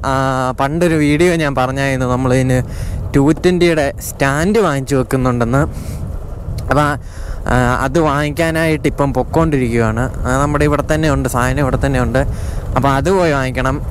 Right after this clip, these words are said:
ആ, പിന്നെ നിങ്ങൾ, ആ, ടെയിൽ അല്ല, ആ ടെയിൽ ടൈഡി എല്ലാം ചെയ്ത് കണ്ടാണ്. അപ്പോൾ അതിൻ്റെ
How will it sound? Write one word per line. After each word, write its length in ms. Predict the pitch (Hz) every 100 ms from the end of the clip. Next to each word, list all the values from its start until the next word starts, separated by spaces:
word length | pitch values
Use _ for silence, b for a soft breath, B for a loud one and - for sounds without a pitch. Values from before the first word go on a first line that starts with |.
| 131
ആ, 280 | 127 123
പിന്നെ 260 | 127 131 147
നിങ്ങൾ, 200 | 147 151
ആ, 640 | 151 160 - 139 143 139 -
ടെയിൽ 420 | 143 160 185 175 -
അല്ല, 240 | 147 151
ആ 280 | 151 143 147
ടെയിൽ 340 | 139 135 143
ടൈഡി 200 | 143 160
എല്ലാം 200 | 156 147
ചെയ്ത് 340 | 131 127 139 143
കണ്ടാണ്. 320 | 127 123 120
അപ്പോൾ 160 | 110 127
അതിൻ്റെ 320 | 127 127